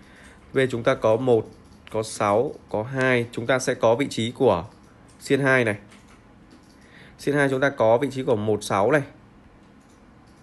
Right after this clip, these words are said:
Kết hợp con số hai hai này. Và sáu mốt chúng ta kết hợp con số hai hai. Rồi đây hai cặp số đầu tiên. Tiếp tục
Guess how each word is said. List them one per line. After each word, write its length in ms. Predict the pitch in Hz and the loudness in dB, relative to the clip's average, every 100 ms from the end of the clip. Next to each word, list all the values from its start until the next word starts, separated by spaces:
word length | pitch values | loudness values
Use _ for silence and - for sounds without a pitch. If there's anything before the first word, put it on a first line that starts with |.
| - - - - - - - - - - | -20 -20 -20 -20 -20 -20 -20 -20 -20 -8
Kết 80 | - | 0
hợp 120 | 143 | 0
con 100 | 117 | 0
số 140 | 117 123 | -2 -2
hai 180 | 131 131 | -2 -2
hai 280 | 131 131 | 0 2
này. 160 | 117 107 - - - - - - - - - - - - - - - - | 0 -2 -8 -20 -20 -20 -20 -20 -20 -20 -20 -20 -20 -20 -20 -20 -20 -18
Và 340 | 110 113 110 107 | -10 -2 0 0
sáu 280 | - 107 117 | -4 -2 2
mốt 300 | 139 160 160 - - - - | 4 4 2 -18 -20 -20 -16
chúng 160 | - 110 | -10 -8
ta 60 | |
kết 120 | 120 139 | -4 -2
hợp 140 | 120 | -2
con 100 | 113 | -2
số 120 | 110 | -4
hai 200 | 117 120 | -4 -4
hai. 280 | 123 127 120 113 - - - - - - - - - - - - - - - - - - - - - - - - - 466 - - - - - - | 0 2 2 -2 -16 -20 -20 -20 -20 -20 -20 -20 -20 -20 -20 -20 -20 -20 -20 -20 -20 -20 -20 -20 -20 -20 -20 -20 -18 -18 -18 -20 -20 -20 -20 -2
Rồi 160 | 117 123 | 2 4
đây 140 | 135 | 4
hai 140 | 143 | 2
cặp 100 | 120 | 0
số 100 | 120 | 0
đầu 120 | 123 107 | 0 2
tiên. 200 | 143 127 117 - - - - - - - - - - - - | 2 2 -2 -20 -20 -20 -20 -20 -20 -20 -20 -20 -20 -20 -6
Tiếp 120 | - 170 | -2 4
tục 260 | 165 - | 4 4